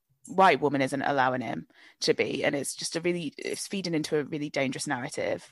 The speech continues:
uh, into very harmful stereotypes. But he's got a target on North West's back, and it is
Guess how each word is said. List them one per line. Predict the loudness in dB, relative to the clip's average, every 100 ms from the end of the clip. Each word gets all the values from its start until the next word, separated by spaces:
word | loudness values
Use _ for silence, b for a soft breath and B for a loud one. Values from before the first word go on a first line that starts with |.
| 0
uh, | 0 0
into | -6 -6
very | -6 -6 -4
harmful | -6 -6 -8
stereotypes. | -6 0 2 2 0 0 0 -2 -10 B B B B B 6
But | 6 6 4 -2 -4 b b
he's | -4 8 10 10 8
got | 2 0 2 0
a |
target | 2 4 6 6 6 2 4 4
on | 4 2
North | 2 0 0
West's | -2 -2 -6 -10
back, | -4 -2 -2 -4 -12 2
and | 4 4
it | 2
is | -2